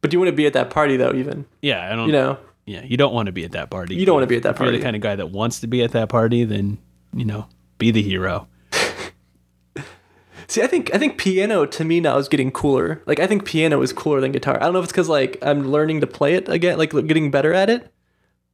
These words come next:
Speaker 1: But I think playing piano is, like, to me is funner.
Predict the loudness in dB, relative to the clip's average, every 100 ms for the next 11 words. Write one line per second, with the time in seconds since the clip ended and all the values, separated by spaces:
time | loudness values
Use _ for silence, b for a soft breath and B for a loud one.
0 | _ 0 2 2 2 2 2 2 2 4
1 | 2 2 0 -2 -16 _ _ _ _ _
2 | _ _ 0 2 2 0 0 2 4 2
3 | 0